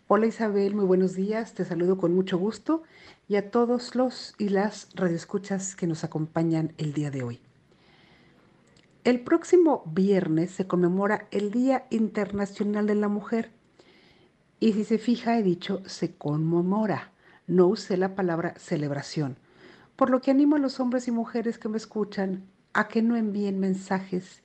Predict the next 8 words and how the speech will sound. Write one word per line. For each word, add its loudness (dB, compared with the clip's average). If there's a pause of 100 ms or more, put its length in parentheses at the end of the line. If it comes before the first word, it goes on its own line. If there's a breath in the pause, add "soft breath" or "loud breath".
(120)
de -6
felicitación -2
a 2
las -4
mujeres, -2
sino -2
más 0
bien 0